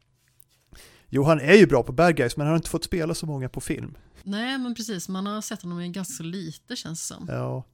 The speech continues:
Speaker 1: Men här är han i toppform, alltså. Det, det, det är subtilt, liksom. Han, han gör ju inte så mycket. Det, det är små gester, men det är väldigt bra.
Speaker 2: Ja, han är en väldigt återhållsam karaktär.
Speaker 1: Ja.
Speaker 2: Men det han framför sätter ju ändå avtryck.
Speaker 1: Ja.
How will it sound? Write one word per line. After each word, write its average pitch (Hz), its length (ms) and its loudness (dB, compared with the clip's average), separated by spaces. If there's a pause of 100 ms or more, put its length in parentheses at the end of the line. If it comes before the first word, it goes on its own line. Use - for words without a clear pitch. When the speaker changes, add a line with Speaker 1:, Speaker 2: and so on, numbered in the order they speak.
(440)
Speaker 1:
Men 147 180 0
här 156 280 4
är 131 180 2
han 120 200 0
i 117 140 -6
toppform, - 600 -4
alltså. 123 240 -10
Det, 117 300 -8 (420)
det, 139 200 -4
det 156 160 0
är 180 40 2
subtilt, 185 680 -2
liksom. - 260 -10
Han, 135 180 -6
han 147 180 -2
gör 156 260 -2
ju 196 80 2
inte 117 180 -6
så 120 140 -8
mycket. 117 360 -10
Det, 127 200 -4
det 135 140 -6
är 139 40 -4
små 160 380 -4
gester, 135 460 -6
men 123 160 -12
det 127 120 -8
är 131 40 -8
väldigt 127 520 -10
bra. - 280 -8 (280)
Speaker 2:
Ja, 196 140 -12
han 214 180 -6
är 214 60 -6
en 214 60 -6
väldigt 208 220 -6
återhållsam 175 760 -8
karaktär. 165 840 -8
Speaker 1:
Ja. 135 280 -2
Speaker 2:
Men 170 280 -8 (240)
det 185 180 -10
han 180 280 -6
framför 170 840 -8 (220)
sätter - 340 -14
ju 170 60 -6
ändå 170 180 -6
avtryck. - 640 -14
Speaker 1:
Ja. 131 340 -2